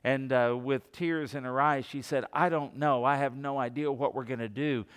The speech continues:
And he said, "How would you like to have a turkey?" And she said, "Oh, sir,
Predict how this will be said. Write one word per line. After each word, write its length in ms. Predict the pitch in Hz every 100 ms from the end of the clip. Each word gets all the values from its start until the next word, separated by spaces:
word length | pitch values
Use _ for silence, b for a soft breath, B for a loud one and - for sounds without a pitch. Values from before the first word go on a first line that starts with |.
| B B
And 160 | 147 151
he 120 | 147
said, 320 | 135 151 127
"How 240 | 104 143 226
would 240 | 214 143
you 100 | 165
like 320 | 156 151 175
to 100 | -
have 240 | 127 156 135
a 60 |
turkey?" 560 | 120 - 156 131 120 107
And 140 | 110
she 160 | - 139
said, 240 | - 120
"Oh, 160 | 143 156
sir, 340 | - 143 143